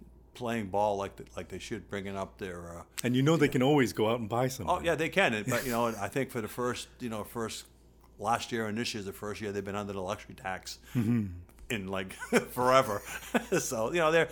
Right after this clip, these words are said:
Speaker 1: they're doing it the right way, which is kinda cool to see.
Speaker 2: So I don't know if I have my information, um, if I've got the wrong information, but did you not box as well?
Speaker 1: Yes, I actually, I, I started boxing in the Marine Corps. Uh,
Speaker 2: Okay.
Speaker 1: when I went in the Marine Corps, and, uh,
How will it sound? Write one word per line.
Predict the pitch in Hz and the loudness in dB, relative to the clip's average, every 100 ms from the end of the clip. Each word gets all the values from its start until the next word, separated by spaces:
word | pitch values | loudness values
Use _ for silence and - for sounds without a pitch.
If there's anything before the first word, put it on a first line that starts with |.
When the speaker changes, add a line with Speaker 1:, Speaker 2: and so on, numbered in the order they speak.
| - 165 | -4 -2
Speaker 1:
they're | 147 | 4
doing | 170 170 | 6 4
it | 147 | 2
the | 143 | 4
right | 135 101 | 4 4
way, | 98 | 0
which | 104 - | 0 -2
is | 98 | -6
kinda | 117 98 87 | -4 -4 -4
cool | 110 85 | -4 -6
to | |
see. | - - - - | -8 -14 -18 -6
Speaker 2:
So | - 131 | 0 2
I | 127 | 6
don't | 147 165 | 4 6
know | 156 | 2
if | 139 | 4
I | 127 | 2
have | 131 120 | 4 2
my | 110 101 95 - - | 2 0 -2 -8 -6
information, | 123 - 101 220 - 92 82 80 - - - - - | -6 -2 0 0 -2 -6 -8 -10 -14 -20 -20 -18 -14
um, | 117 104 90 - | -10 -10 -12 -12
if | 98 | -6
I've | 87 82 - - | -6 -6 -12 -12
got | 101 - - | -12 -12 -10
the | 101 | -2
wrong | 95 95 92 | 0 2 0
information, | - 90 82 95 | -2 -4 -2 -2
but | 90 104 | -2 -2
did | 123 135 | -4 -2
you | |
not | 185 180 - | -4 -4 -6
box | 139 143 170 | -6 -4 -4
as | 139 | -2
well? | 147 180 - - | -2 -4 -6 2
Speaker 1:
Yes, | 131 107 | 4 4
I | 120 120 135 | 6 6 6
actually, | 123 123 - 135 123 117 | 4 2 0 -2 0 2
I, | 107 113 110 107 | 2 2 2 -2
I | |
started | 101 - 110 120 - | -2 2 2 2 0
boxing | 110 110 - 117 107 | 0 0 -2 -6 -4
in | 101 104 | -4 -4
the | |
Marine | 95 101 117 | -4 -2 -2
Corps. | - 78 - - - - - | -4 -10 -10 -18 -20 -10 -2
Uh, | 127 | 0
Speaker 2:
Okay. | 87 110 | 0 0
Speaker 1:
when | 101 | 0
I | 98 | 0
went | 101 107 | -2 -2
in | |
the | 98 98 | -4 -4
Marine | 104 107 | -2 -4
Corps, | - 110 104 98 | -4 -2 0 -2
and, | 92 90 90 | -4 -8 -8
uh, | 90 90 | -8 -10